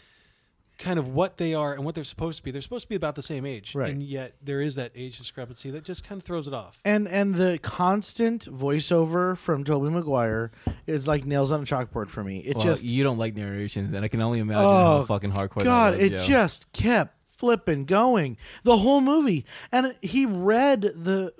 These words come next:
Speaker 2: when I read the book, I put certain emphasis on words and read the,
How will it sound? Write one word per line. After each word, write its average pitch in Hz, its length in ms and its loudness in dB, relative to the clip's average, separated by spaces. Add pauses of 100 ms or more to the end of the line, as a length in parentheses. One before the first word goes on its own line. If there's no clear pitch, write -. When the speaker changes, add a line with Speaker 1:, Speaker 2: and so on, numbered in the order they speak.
Speaker 2:
when 202 180 2
I 208 260 0
read 202 320 0
the 160 100 -4
book, 156 480 -2 (160)
I 185 340 0 (120)
put - 280 -6
certain 185 440 -8
emphasis 156 500 -8
on 165 140 -6
words 156 420 -6
and 143 240 -8 (300)
read 165 320 0
the, 147 140 -8